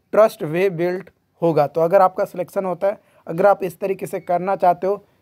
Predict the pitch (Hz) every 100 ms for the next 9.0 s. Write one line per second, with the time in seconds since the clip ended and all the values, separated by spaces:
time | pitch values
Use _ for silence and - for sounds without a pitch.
0 | _ 156 143 175 202 202 196 - 180 -
1 | 185 190 208 - _ _ _ - 196 214
2 | 170 165 208 196 190 185 180 202 202 214
3 | 170 170 185 180 156 _ _ _ - 143
4 | 147 175 180 160 175 170 190 190 185 185
5 | 190 202 226 _ _ _ _ _ _ _
6 | _ _ _ - - 180 190 190 190 190
7 | 202 - _ _ _ _ 147 170 190 196
8 | 196 196 196 - 175 185 190 185 202